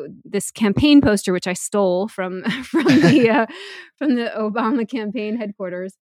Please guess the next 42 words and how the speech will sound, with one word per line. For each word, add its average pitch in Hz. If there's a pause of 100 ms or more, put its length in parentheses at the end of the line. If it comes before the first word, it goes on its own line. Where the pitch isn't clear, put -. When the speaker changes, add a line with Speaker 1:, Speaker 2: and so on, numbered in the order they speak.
(140)
Speaker 1:
I 247
had 262
worked, 247
so 220
after, 220
um, 190 (520)
so 247
Governor 254
Richardson 226
had 208
decided 190
to 202
run 190
for 175
president 220
in, 180
I 175
guess 226
it -
was -
two 214
thousand 185
and 175
seven. 185 (640)
Speaker 2:
Mm-hmm. 208
Speaker 1:
And 196
Speaker 2:
Yeah. 202
Speaker 1:
I 208
had 214
graduated, 196
I 185
did 190
a -
second 214
degree 190
at -
the -
Kennedy 269
School, 214
and 190
I'd 165
graduated 196